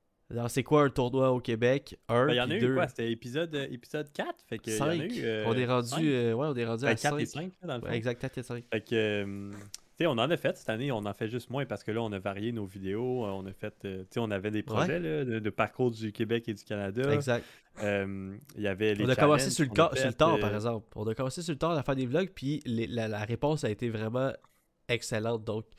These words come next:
Speaker 2: Ouais, je
Speaker 1: je veux
Speaker 2: pense
Speaker 1: dire
Speaker 2: qu'on était dû pour en refaire, mais
Speaker 1: Ouais.
Speaker 2: on était tellement pognés dans les challenges, puis on tripait aussi à faire des challenges. Je pense que chaque vidéo qu'on fait, on trippe.
Speaker 1: Ben oui, c'est
Speaker 2: Après
Speaker 1: ça.
Speaker 2: ça, à voir, tu sais, c'est sûr que la clientèle aussi, euh, il y a du monde, là, qui dit « Ah, moi, j'aime vraiment mieux voir, tu sais, du contenu disc golf, là. Je veux voir
Speaker 1: Ouais.
Speaker 2: du monde lancer des frisbees. »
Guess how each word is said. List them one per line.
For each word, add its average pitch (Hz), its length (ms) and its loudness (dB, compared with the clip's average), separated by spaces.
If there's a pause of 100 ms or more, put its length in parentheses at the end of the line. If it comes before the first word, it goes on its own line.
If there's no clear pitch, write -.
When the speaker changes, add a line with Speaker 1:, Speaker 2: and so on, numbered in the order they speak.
(160)
Speaker 2:
Ouais, 113 220 4
je - 100 -18
Speaker 1:
je 131 60 -4
veux 117 40 2
Speaker 2:
pense 120 100 0
Speaker 1:
dire 101 480 0
Speaker 2:
qu'on 107 140 -4
était 107 220 -2
dû 117 160 -8
pour 117 180 -2
en 101 80 0
refaire, 107 300 0
mais 104 100 2
Speaker 1:
Ouais. 113 80 2 (320)
Speaker 2:
on 113 100 0
était 117 220 2
tellement 151 300 6
pognés 135 220 2
dans 127 100 6
les 117 120 4
challenges, 117 380 0
puis 101 140 -2
on 95 80 0
tripait 120 320 -4
aussi 117 200 -2
à 107 80 -2
faire 101 140 -6
des 98 180 -4
challenges. 101 380 -8
Je - 80 -16
pense 139 180 -2
que 113 100 0
chaque 135 200 2
vidéo 110 300 0
qu'on 98 180 -4
fait, - 140 -4
on 104 100 -4
trippe. - 300 -8 (180)
Speaker 1:
Ben 131 140 6
oui, 131 120 6
c'est 107 80 -2
Speaker 2:
Après 104 220 2
Speaker 1:
ça. - 60 -4
Speaker 2:
ça, 123 100 2
à 104 60 6
voir, 117 300 4
tu - 60 -14 (180)
sais, 143 120 2
c'est 135 140 0
sûr 160 200 2
que 113 220 6
la 107 140 2
clientèle 113 440 0
aussi, 123 360 -2
euh, 101 340 -2
il 107 80 -8
y 101 60 -2
a 101 40 -2
du 98 100 -8
monde, 143 200 0
là, 131 60 -4
qui - 140 -12
dit « 113 200 -4
Ah, 143 140 2
moi, 139 160 0
j'aime 110 140 -2
vraiment 123 280 -2
mieux 113 140 0
voir, 117 280 0
tu 123 120 -6
sais, 120 60 -2
du 101 280 -6
contenu 117 380 0
disc 113 240 -4
golf, 110 320 0
là. 95 100 -6
Je 95 140 -10
veux 107 60 -6
voir 127 180 0
Speaker 1:
Ouais. 120 60 0
Speaker 2:
du 110 40 -8
monde 117 220 -2
lancer 104 260 -4
des 110 80 -4
frisbees. » 101 400 -8